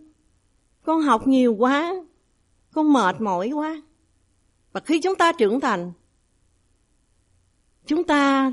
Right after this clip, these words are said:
ở tuổi thời thanh xuân, "Mẹ ơi, con đau khổ quá,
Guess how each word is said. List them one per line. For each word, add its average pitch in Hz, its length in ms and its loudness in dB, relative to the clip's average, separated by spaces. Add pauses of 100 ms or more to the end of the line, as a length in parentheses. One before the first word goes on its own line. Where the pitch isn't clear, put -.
(100)
ở 196 160 -2
tuổi 202 520 -2 (920)
thời 190 260 -2
thanh 233 220 -6
xuân, 233 400 -4 (600)
"Mẹ 202 120 2
ơi, 311 320 6
con 339 200 2
đau 349 180 6
khổ 247 280 4
quá, 370 280 6